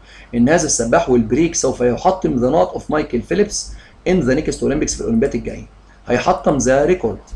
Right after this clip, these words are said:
هنا خلي بالك بقى، ريكورد اولا بتجي بمعنى سجل، اللي هو تفاصيل شخصيه او عمليه.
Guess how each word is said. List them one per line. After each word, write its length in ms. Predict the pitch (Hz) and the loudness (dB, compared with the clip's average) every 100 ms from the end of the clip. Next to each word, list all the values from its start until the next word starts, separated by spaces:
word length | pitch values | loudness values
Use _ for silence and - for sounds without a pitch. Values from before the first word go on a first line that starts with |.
| - | -4
هنا 140 | 165 | -2
خلي 180 | 170 170 | 2 2
بالك 140 | 143 113 | 2 0
بقى، 180 | 101 | 0
ريكورد 340 | 143 240 240 175 | 0 2 2 4
اولا 300 | 220 220 156 | 4 4 0
بتجي 220 | 117 143 | -2 -2
بمعنى 380 | 127 156 196 190 | 0 2 0 0
سجل، 600 | - 120 151 196 208 240 - - - - - | -4 0 0 2 0 -2 -8 -20 -20 -20 -4
اللي 100 | 127 | 4
هو 80 | 156 | 4
تفاصيل 500 | 147 113 110 160 156 | 4 -2 -2 0 0
شخصيه 560 | - - - 156 196 208 | -4 -8 -4 0 2 4
او 180 | 139 | 4
عمليه. 420 | - 117 113 - | 2 2 0 -2